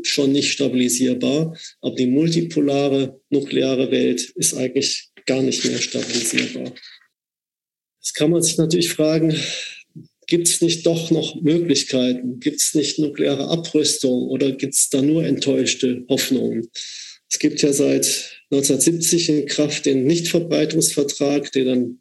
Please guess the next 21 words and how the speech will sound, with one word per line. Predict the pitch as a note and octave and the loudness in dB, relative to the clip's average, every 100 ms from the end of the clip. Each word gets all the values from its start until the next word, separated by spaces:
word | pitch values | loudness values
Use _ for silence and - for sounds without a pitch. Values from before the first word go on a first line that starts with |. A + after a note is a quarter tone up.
| - | -4
fünfundneunzig | D#3+ C#3+ C3+ C3 C3 B2+ - | 0 2 2 2 0 0 0
unbefristet | C#3+ B2+ B2 C#3 - B2 - - | 0 0 0 0 0 -2 -4 -8
verlängert | - C3 C3 E3 C3 - | -6 -2 2 2 0 0
wurde. | A#2+ B2+ D#3 D#3+ - - - - | 2 2 0 -2 -10 -12 -14 -4
Da | C#3 | 0
gibt's | C3 C#3 - | 0 0 2
den | D3 C#3+ C#3 | 2 2 0
berühmten | - C3+ D3+ E3 D#3+ C#3+ C#3+ | 0 2 2 2 2 0 0
Artikel | C3+ - C#3 C#3 | -2 -4 0 0
sechs, | A#2+ D#3 - - - | 2 2 2 0 0
neben | C3 C#3+ D3 C3+ B2+ | 0 2 2 2 0
all | B2+ C3+ | -2 0
den | C3+ B2 - - _ - - - - | 0 0 -4 -10 _ -10 -10 -8 0
Weiterverbreitungs-, | D#3 F3 D#3+ C#3 B2+ - B2+ B2 B2+ A#2+ - - _ - - - | 2 2 2 0 0 0 0 0 0 0 -2 -4 _ -20 -20 -10
vor-, | - C3 B2+ B2 B2 - _ | -2 0 2 0 -4 -16 _
äh, | C3 B2 A#2+ A#2+ B2 - _ _ _ - - _ - | -6 -4 -2 -4 -8 -12 _ _ _ -20 -20 _ -4
Gaben, | B2+ B2+ B2+ B2+ | 0 2 2 2
die | B2 B2+ | 2 2
der | B2+ | 0
Vertrag | B2 B2 - B2 A#2+ | 0 -2 0 -2 0
macht. | B2+ E3 E3 - | 0 0 -2 -6